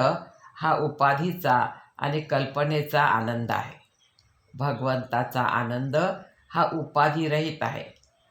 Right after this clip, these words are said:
हा आनंद मिळवायला भगवंताला शरण जाऊन त्याच्या नामात राहणे हा एकच उपाय आहे.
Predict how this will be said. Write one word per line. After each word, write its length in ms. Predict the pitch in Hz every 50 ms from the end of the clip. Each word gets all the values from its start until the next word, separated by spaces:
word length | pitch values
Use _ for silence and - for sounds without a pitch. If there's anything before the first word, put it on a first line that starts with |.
| _ _
हा 140 | - 175 190
आनंद 600 | 208 - - 143 135 131 131 139 147 160 156 156
मिळवायला 760 | 165 151 156 139 127 123 123 120 120 131 131 120 110 - - - - - _ _ _ _ - 123
भगवंताला 760 | 113 139 139 117 - 123 131 123 120 - 127 117 120 120 123 127
शरण 340 | - - 131 127 127 143 175
जाऊन 420 | 190 190 165 139 117 113 110 107 - - - _ _ _ _ _ _ -
त्याच्या 340 | 123 127 127 - 117 117 120
नामात 600 | 120 113 110 104 113 117 127 147 170 208 202 -
राहणे 720 | 143 131 123 113 120 127 131 120 107 101 85 - - - _ _ _ - _ -
हा 300 | - 120 120 123 131 117 -
एकच 600 | 110 120 117 110 - - 135 151 180 - - - -
उपाय 380 | 117 110 - - - - 95 -
आहे. 240 | - - - -